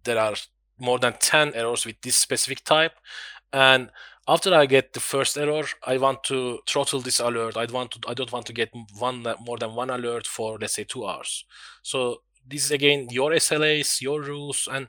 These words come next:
but you should be able to understand what's happening. And for now, what we do is Thundra is just, as I said, we are, we are giving people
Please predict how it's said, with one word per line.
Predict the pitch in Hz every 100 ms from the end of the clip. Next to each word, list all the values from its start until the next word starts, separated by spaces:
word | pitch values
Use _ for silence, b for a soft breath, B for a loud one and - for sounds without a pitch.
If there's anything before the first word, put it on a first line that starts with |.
| B B B B _
but | 139 135 135
you | 156
should | - 160
be | 151
able | 147 139 131
to | 143 131 -
understand | 127 127 - 127 120
what's | 123 -
happening. | 123 107 117 131 135
And | 117 104 B B B
for | 104 139 151
now, | 170 196
what | 151 151 151
we |
do | 139 151
is | 135
Thundra | - 135 139 135
is |
just, | 127 - -
as | 120
I | 123
said, | - 117 113
we | 123
are, | 131 123 - 123
we | 123
are | 113
giving | 127 156 143
people | - 131 135 120